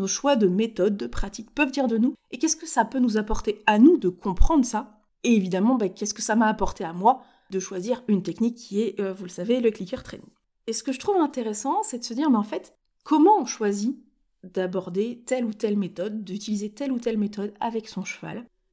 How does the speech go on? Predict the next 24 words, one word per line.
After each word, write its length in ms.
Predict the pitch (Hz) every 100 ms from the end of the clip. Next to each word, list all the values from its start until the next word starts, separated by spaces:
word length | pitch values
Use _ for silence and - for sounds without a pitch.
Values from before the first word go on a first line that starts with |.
| _ _ _
d'utiliser 360 | - 202 208
telle 180 | 214 240
ou 60 | 220
telle 220 | 190 190
technique. 640 | - 175 196 262 - _ _ _ _ _ -
Et 80 | 254
je 80 |
dirais, 240 | 262 285 427 381
moi, 100 | 349
ce, 80 |
quand 120 | - 262
même, 160 | 285
ce 60 | -
que 120 | 247
je 80 | 233
vois, 200 | 247 359
c'est 280 | - 302 294
que, 240 | 277 277 - _
bah, 100 | 208
ces 240 | - - 285
choix, 240 | - 285
ils 80 | 349
vont 80 | 240
être 160 | 190